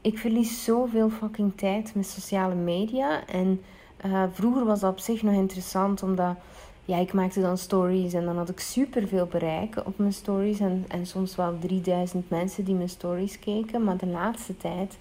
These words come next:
ehm, is dat bij mij althans, en ik denk altijd dat dat aan mij ligt, maar dat is natuurlijk niet zo. Maar goed,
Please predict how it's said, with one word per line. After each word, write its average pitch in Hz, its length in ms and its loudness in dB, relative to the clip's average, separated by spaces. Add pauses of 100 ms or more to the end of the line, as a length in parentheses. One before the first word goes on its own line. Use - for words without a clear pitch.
(520)
ehm, 180 280 -2 (300)
is 202 160 0
dat 220 140 4
bij 202 140 4
mij 170 420 2
althans, 240 500 0
en 196 80 0
ik 170 100 0
denk 156 220 -2
altijd 160 240 0
dat 160 120 -4
dat 160 100 -2
aan 151 120 -2
mij 156 220 -2
ligt, 190 300 -6
maar 165 160 -4 (440)
dat - 220 -10
is 160 160 -10
natuurlijk 185 600 -4
niet 196 180 2
zo. 196 260 0
Maar 220 180 2
goed, 220 300 -4